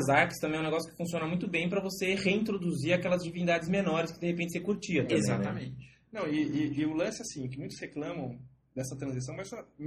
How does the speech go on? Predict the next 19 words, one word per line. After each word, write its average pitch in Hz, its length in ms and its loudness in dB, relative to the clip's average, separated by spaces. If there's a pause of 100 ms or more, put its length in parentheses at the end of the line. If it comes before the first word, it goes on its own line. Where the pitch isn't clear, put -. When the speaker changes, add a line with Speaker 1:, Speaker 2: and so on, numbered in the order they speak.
(120)
Speaker 3:
mesmo 277 260 0
artifício 233 560 -10
foi 220 140 0
usado 180 380 0
no, 220 340 -6
no 185 80 -10
Time 185 200 -8
of 220 120 -14
Troubles. 135 420 -2
Quem, 190 220 -10
quem - 160 -8
acompanhava 214 360 -2
a - 20 -10
primeira 165 240 -4
edição 139 320 -8
teve 185 200 -6
morte 139 360 -2
de 123 100 -6
deus, 127 460 0